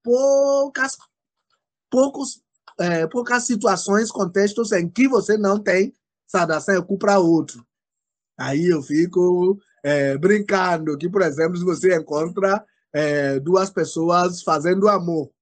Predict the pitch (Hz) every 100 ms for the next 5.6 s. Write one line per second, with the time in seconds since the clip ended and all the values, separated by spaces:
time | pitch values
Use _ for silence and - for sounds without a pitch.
0 | _ _ _ - 160 170 196 185 175 180
1 | 151 143 135 165 165 143 180 175 156 139
2 | 147 165 175 156 170 156 156 165 156 139
3 | 147 165 175 156 151 190 - _ _ -
4 | 214 208 175 170 160 147 135 135 143 143
5 | 180 175 165 185 214 208